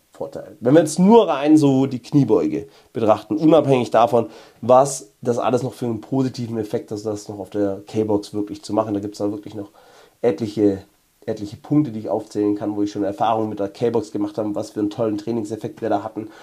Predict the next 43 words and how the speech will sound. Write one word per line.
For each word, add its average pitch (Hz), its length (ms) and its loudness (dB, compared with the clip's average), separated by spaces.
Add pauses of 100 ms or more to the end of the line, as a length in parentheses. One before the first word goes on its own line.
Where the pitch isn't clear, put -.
(200)
Ansteuerungseffekt 113 920 0
wir 110 80 -8
da 101 140 -4
hatten. 104 320 -4 (400)
Ähm, 98 480 -2 (500)
beide 147 280 4
Belt-Systeme, 151 880 4
wa-, 120 180 0
beide 120 300 2
mit 135 140 -4
so 127 100 -6
einem 107 120 -6
Gurt - 260 2
sind, 170 280 0
muss 135 160 -4
ich 131 140 -6
auch 113 100 -6
sagen, 117 320 -2
das 117 140 -8
ist 110 80 -12
einfach 113 220 -8
für 104 100 -10
den 104 80 -8
unteren 160 340 2
Rücken. 143 340 -6
Es - 160 -20
gibt 151 180 -6
Leute, 117 260 2
die 113 100 -16
viel 135 260 -6
Probleme 113 380 -6
mit 107 120 -4
dem 104 120 -6
unteren 104 280 -4
Rücken 139 280 -4
haben, 110 160 -6
vor - 140 -12
allem 107 160 -4
wenn 104 120 -2
sie 104 200 -2 (420)
schwere 139 340 6
Kniebeuge 135 680 4
haben 147 420 0